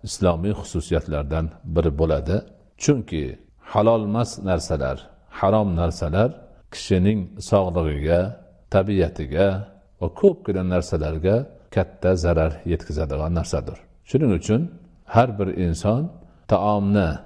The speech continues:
ozuqani tanovvul qilishdan oldin u halolmi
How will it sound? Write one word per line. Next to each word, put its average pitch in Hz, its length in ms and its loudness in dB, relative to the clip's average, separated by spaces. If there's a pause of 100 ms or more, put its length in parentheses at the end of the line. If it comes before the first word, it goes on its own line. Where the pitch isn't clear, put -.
(240)
ozuqani 98 680 2
tanovvul 90 500 0
qilishdan 85 540 -2
oldin 78 440 0 (360)
u 127 180 6
halolmi 95 680 0